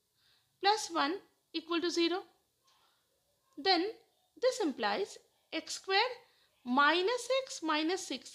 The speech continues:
এক্স, মানে মাইনাস সেভেন এক্স প্লাস ওয়ান equal to zero। তো দেখো, এটা কিন্তু জেনারেল ফর্ম, এ এক্স স্কয়ার plus বি এক্স plus c equal to zero, এই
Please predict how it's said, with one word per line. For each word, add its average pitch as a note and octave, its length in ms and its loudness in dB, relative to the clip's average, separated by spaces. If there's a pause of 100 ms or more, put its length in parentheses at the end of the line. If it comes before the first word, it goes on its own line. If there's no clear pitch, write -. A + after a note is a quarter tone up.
এক্স, - 140 -14 (100)
মানে E4 140 -4 (120)
মাইনাস F4+ 280 0 (100)
সেভেন D#4+ 300 -4
এক্স - 140 -14 (640)
প্লাস A4+ 240 4 (300)
ওয়ান A#3 180 2 (260)
equal D#4 280 -4
to E4 60 2 (100)
zero। D#4 200 0 (1200)
তো G#4 40 -2 (120)
দেখো, A4+ 260 4 (420)
এটা G#4 220 0
কিন্তু G4 220 2 (100)
জেনারেল G#3+ 400 2
ফর্ম, D#3+ 200 -10 (560)
এ - 20 6 (140)
এক্স F4 180 -8
স্কয়ার A4+ 240 2 (100)
plus D4+ 200 0 (100)
বি D#4 80 2 (100)
এক্স - 220 -10
plus C#4 240 -4
c - 20 -14 (160)
equal G#3 300 -8
to G4+ 60 0 (120)
zero, F#3 220 -6 (840)
এই F4+ 80 8